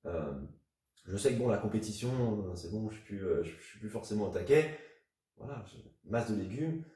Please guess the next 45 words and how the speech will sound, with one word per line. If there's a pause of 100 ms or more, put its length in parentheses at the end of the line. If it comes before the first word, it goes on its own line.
(500)
Le,
le
jour
où
je
veux
vraiment
viser
un
objectif
de
santé, (460)
j'arrête
ça,
je
baisse
un
petit
peu
mes
calories,
je
mange
uniquement
à
ma
faim,
c'est
pas,
euh,
ouais,
j'ai
plus
trop
faim,
mais
bon,
je
vais
en
prendre
un
peu
de
poids,